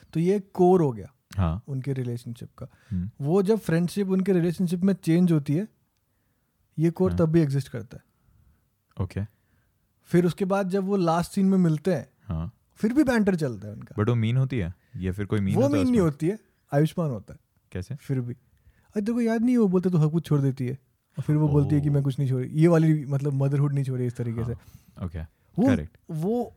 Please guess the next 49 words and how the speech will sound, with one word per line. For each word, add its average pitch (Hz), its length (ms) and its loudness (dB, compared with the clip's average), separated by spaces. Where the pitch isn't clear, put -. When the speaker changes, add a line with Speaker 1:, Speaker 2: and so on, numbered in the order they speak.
Speaker 1:
वो 214 420 0
एक 208 260 -4
core 175 320 2
है 202 220 -2
उस 160 200 -6
relationship 147 720 -2
का, 170 140 -8
ज-, 143 120 -8
जो 147 140 -4
मुझे 147 180 -2
लगता 135 280 -6
है, 165 100 -12
जो, 139 360 -6
अ, - 140 -16
banter 143 340 -2
पे 151 200 2
foundation 143 460 -2
है 139 60 -2
उसका, 127 380 -8
Speaker 2:
But 131 180 -10
वो 123 40 2
Speaker 1:
उसका। 139 220 4
Speaker 2:
हर 127 60 4
friendship 113 380 -4
में 80 60 -4
होती 80 180 -10
है। 95 60 -14
Speaker 1:
जरूरी 190 280 4
नहीं 220 140 4
है, 254 120 -2
but 160 220 -2
उसमें 185 280 4
है। 147 60 6
Speaker 2:
अच्छी 135 220 2
friendship 107 380 -6
में 82 80 -4
होती 78 120 -10
है। 90 60 -10
Speaker 1:
हाँ। - 180 -20
हाँ, - 200 -18
हाँ, - 200 -20
हाँ। 131 140 -16
और 165 340 0
मेरे 156 220 4
को 202 120 2
क्या 220 180 2
लगता 143 280 -2
है 170 120 -6
कि 151 380 -4